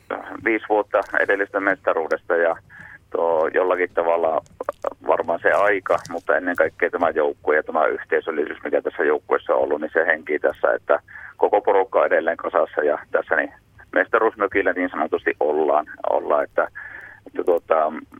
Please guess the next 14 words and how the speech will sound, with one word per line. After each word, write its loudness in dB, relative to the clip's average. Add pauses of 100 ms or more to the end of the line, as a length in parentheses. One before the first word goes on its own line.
(160)
jollakin 2
tavalla, 2 (760)
ähm, 0 (1300)
mitä 2
tuo, 0 (100)
tuossa -2
niin -4 (100)
sanoinkin 2
aikaisemmin, -2
niin -4 (400)
on 2
niin 0
hieno 2
nähdä 0